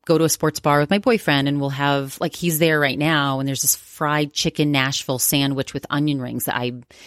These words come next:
I've been craving and I want it. But if I go and eat that, I will be lethargic as hell. I won't have a personality tonight.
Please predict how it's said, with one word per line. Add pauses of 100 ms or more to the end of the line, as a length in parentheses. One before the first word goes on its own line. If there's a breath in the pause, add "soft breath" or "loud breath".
(220 loud breath)
I've
been
craving
and
I
want
it. (320 loud breath)
But
if
I
go
and
eat
that, (600)
I
will
be
lethargic
as
hell.
I
won't
have
a
personality
tonight.